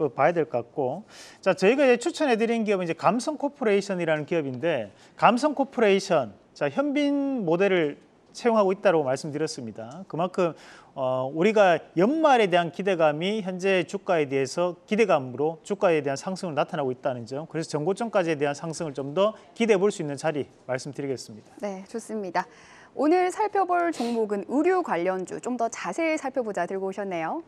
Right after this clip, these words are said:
Speaker 1: 네, 어, 그 전에 이제 우리 파마 리서치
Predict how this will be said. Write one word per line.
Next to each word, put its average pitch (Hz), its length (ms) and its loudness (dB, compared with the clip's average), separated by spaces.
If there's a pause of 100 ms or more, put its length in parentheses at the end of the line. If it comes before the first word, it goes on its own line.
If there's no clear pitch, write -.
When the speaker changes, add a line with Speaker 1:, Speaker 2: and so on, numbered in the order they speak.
(160)
Speaker 1:
네, 175 340 4
어, 175 280 -2
그 180 80 -6
전에 233 280 2
이제 196 120 0
우리 180 220 2
파마 285 380 -2
리서치 170 880 -2